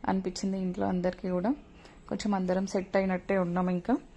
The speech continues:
అసలు వైరల్ ఫీవర్స్ ఏంటో కానీ అసలు, ఆ, చాలా గందరగోళంగా ఉంటుంది సిచ్యువేషన్స్ అయితే అందరి ఇంట్లో.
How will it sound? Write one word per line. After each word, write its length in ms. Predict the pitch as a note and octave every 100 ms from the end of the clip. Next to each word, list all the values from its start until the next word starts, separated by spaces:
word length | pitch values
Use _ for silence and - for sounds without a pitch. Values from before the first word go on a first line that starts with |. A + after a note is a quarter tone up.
| - - - -
అసలు 220 | - G3+
వైరల్ 380 | G3 F#3 F#3+ G#3
ఫీవర్స్ 400 | G#3+ G3 G3 G3
ఏంటో 280 | F#3 F3+ G3
కానీ 400 | F#3 F#3+ A3 G#3
అసలు, 480 | F#3 F#3 F3 F3 F3 - - - - - -
ఆ, 440 | F3 E3+ E3 F3 D#3+ - - - - - - - G3
చాలా 200 | F#3 F3+
గందరగోళంగా 760 | F#3 F#3 F#3 F#3 F3+ F3+ F3+
ఉంటుంది 440 | F3 E3+ F3 G3 D4
సిచ్యువేషన్స్ 760 | - - - F#3 G3 F#3 F#3+
అయితే 200 | F3+ F#3+
అందరి 340 | F3 E3+ F3+
ఇంట్లో. 340 | F3 E3+ F#3